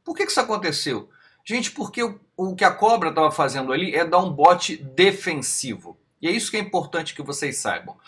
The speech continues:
Uma cobra, ela pode dar dois tipos de bote. Um bote pra ataque, onde ela quer matar a presa pra poder se alimentar,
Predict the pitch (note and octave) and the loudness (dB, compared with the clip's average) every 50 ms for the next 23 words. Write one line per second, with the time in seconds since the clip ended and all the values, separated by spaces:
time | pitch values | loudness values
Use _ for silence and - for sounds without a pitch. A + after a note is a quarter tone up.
0 | - - - D3+ F#3 G3 F3+ - - G3+ G#3 G3 F#3+ F#3+ F#3+ F3+ - G3 F#3 F3+ | -20 -16 -8 4 6 6 6 6 6 4 4 4 6 4 2 2 2 2 0 0
1 | F#3 - G3 F3+ E3+ D3+ F3+ G#3+ A3+ - - - G3+ F#3+ - F3+ E3 D3+ D#3 C#3 | 0 0 0 0 2 2 0 0 0 -2 -4 -6 -8 -8 -8 -8 -8 -6 -6 -6
2 | A#2 G2+ F#2 - - - - - _ _ - - A#3 C4 A3+ G#3+ A3+ A#3 A#3+ - | -4 -4 -6 -6 -6 -10 -12 -12 _ _ -14 -10 -8 -6 2 4 4 4 4 2
3 | - - G3+ G3+ G3 - - F3+ D3+ - - - - A#2 - _ _ _ - C3+ | 0 4 6 6 6 6 6 6 6 6 4 -2 -12 -16 -16 _ _ _ -10 -2
4 | C#3+ D#3+ D#3+ D3+ D3 - E3+ D#3+ E3 F3 F3 E3+ - - - D#3+ D#3+ E3 D#3 - | 2 4 4 4 4 2 0 2 4 2 2 2 0 8 12 12 12 12 12 12
5 | - - C#3 C#3 D#3 E3 D3 F3 E3+ - D#3+ D#3 - E3 D3 D3+ D#3 - - E3 | 8 2 0 0 0 0 -2 -4 -6 -6 -8 -6 -6 -6 -4 -4 -4 -2 -2 -2
6 | D#3 E3 E3 E3 D#3 D3+ - - - - B2 B2 - - - | -2 -2 -4 -4 -6 -6 2 8 10 10 10 10 6 0 -16